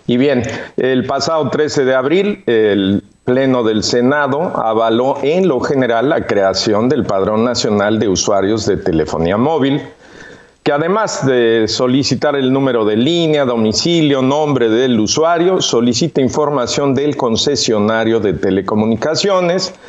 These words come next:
el esquema de contratación, ya sea que es-, esté en prepago o en un plan,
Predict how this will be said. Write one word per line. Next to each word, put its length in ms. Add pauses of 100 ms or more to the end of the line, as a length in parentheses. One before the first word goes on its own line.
(240)
el 240
esquema 400
de 80
contratación, 840
ya 160
sea 640
que 240
es-, 260
esté 360
en 120
prepago 720
o 120
en 120
un 200
plan, 340